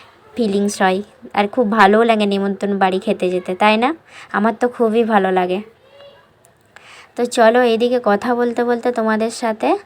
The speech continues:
বেদানাটা তো ছাড়ানো হয়ে গেছে। শ্যাম তো এইদিকে দেখো, টুকটুক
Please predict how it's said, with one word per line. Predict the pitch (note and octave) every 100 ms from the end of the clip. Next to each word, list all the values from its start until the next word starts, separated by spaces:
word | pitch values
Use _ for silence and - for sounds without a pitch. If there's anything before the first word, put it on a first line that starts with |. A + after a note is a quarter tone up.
| _ - - -
বেদানাটা | G3+ G#3 A3 A3+ A3+ B3
তো | B3+
ছাড়ানো | B3 B3+ A3+ A#3 B3
হয়ে | A3+ A3 A#3+
গেছে। | A#3+ G#3 A3+ D4 - - -
শ্যাম | - A3 A3+
তো | A3+
এইদিকে | A#3 A3 A3 G#3
দেখো, | G3+ G#3
টুকটুক | G#3 A#3+ -